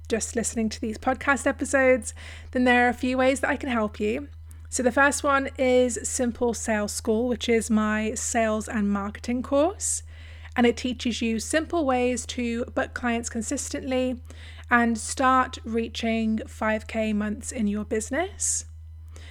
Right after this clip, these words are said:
The second way is my course, Organize and Automate,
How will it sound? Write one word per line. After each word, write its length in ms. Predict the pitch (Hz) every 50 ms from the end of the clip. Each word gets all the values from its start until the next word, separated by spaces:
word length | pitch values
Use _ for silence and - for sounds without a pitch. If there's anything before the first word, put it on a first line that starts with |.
| - - - - - - - -
The 380 | 247 269 269 262 262 254 254
second 500 | 240 - - 262 254 247 - 294 285 277
way 400 | 277 277 269 262 262 254 247 254
is 160 | 262 254 - -
my 140 | 240 226
course, 400 | 226 - - 233 226 220 208 -
Organize 540 | - - 233 226 220 214 220 220 220 214 -
and 220 | - 247 220 214 -
Automate, 840 | - 220 220 214 - - 254 254 269 311 339 - - - - -